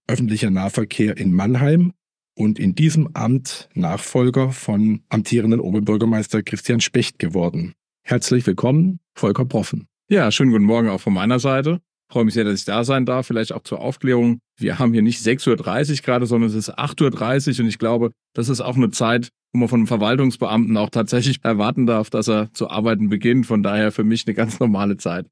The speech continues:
Speaker 1: Ja, Sie wirken auch sehr frisch tatsächlich, ja. Das hört man schon in der Stimme. Die Frage, was haben Sie gefrühstückt heute Morgen? War's Nutella als früherer Südzuckermanager?
Speaker 2: Ja, selbstverständlich. Ein bisschen Zuckerzufuhr als Energie ist eine feine Sache morgens und ich habe ein Nutella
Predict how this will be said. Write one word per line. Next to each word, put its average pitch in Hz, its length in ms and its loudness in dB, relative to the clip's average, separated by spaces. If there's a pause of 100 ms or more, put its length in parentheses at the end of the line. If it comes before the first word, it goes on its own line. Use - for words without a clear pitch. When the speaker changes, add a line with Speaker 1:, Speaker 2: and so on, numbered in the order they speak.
(100)
Speaker 1:
Ja, 156 120 0
Sie 131 200 2
wirken 185 200 4
auch 170 100 2
sehr 143 180 0
frisch - 340 -4
tatsächlich, 101 600 -4
ja. 135 360 0
Das 117 160 -4
hört 160 100 0
man 147 140 0
schon 131 180 0
in 123 80 0
der 107 100 0
Stimme. 175 420 2 (400)
Die 123 100 0
Frage, 135 340 0
was 151 160 -2
haben 156 140 0
Sie 165 80 2
gefrühstückt 165 480 -2
heute 165 140 -2
Morgen? 165 440 2
War's 170 220 -2
Nutella 180 540 0
als 160 320 -2
früherer 165 340 0
Südzuckermanager? 175 1040 0
Speaker 2:
Ja, 135 180 2
selbstverständlich. 123 880 0
Ein 113 80 2
bisschen 127 220 0
Zuckerzufuhr 135 840 0
als 104 220 -4
Energie 113 720 0
ist - 280 -4
eine 117 280 2
feine 120 260 0
Sache 117 280 0
morgens 107 460 0
und 104 300 0
ich 104 120 -4
habe 92 180 -4
ein 101 180 2
Nutella 120 640 2